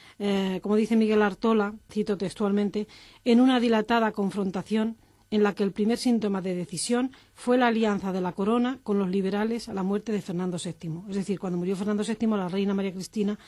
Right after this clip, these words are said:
hemos hablado ya de que con ella se produce la última fase de la revolución liberal,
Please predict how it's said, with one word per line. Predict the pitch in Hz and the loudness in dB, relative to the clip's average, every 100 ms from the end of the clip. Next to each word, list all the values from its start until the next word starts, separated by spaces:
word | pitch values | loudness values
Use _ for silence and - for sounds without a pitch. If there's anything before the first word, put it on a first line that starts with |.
| - - - - | -20 -20 -20 -16
hemos | - 190 | -8 -6
hablado | 185 185 190 | -4 -4 -2
ya | 196 | -2
de | 196 | -2
que | - 185 - | -4 -6 -8
con | - 196 | -2 2
ella | 208 208 | 2 0
se | 202 | -2
produce | 185 208 | -6 -6
la | 190 | -4
última | 190 196 190 180 | -4 -2 -4 -4
fase | 214 202 | -6 -4
de | 185 | -4
la | 175 | -4
revolución | 175 165 196 | -4 -4 -2
liberal, | 185 190 196 214 | -2 0 -2 -4